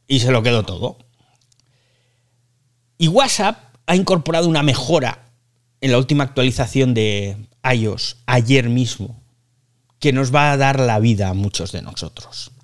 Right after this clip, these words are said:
Porque habitualmente escuchamos audios, que ya os digo yo que yo recibo audios que son más largos que muchos podcasts.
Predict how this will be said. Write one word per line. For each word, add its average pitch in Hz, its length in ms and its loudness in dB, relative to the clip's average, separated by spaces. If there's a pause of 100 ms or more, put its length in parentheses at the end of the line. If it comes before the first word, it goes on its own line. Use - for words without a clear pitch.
(840)
Porque 170 260 4
habitualmente 185 1000 2 (160)
escuchamos 139 1000 -2
audios, 117 760 0 (1200)
que 143 140 4
ya 156 140 4
os 151 100 0
digo 139 220 2
yo 127 320 0
que 120 220 0
yo 143 180 2
recibo 135 480 2
audios 127 680 0
que - 100 -4
son 147 180 0
más 131 180 0
largos 131 360 0
que 120 120 0
muchos 120 380 0
podcasts. - 720 -8